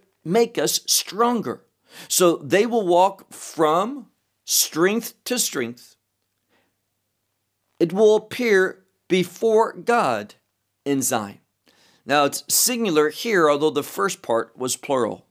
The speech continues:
Next verse. The Lord God of hosts, hear my prayer. Now notice, we see here in this place, this, this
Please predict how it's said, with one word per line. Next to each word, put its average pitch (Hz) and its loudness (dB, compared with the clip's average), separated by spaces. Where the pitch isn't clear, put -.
Next 127 -4
verse. - -10
The 113 0
Lord 165 2
God 208 2
of 220 -4
hosts, - -8
hear 123 -2
my 107 -4
prayer. - -16
Now 147 0
notice, - -8
we 185 4
see 262 0
here 220 -2
in 170 -2
this 208 2
place, - -6
this, 127 0
this - -6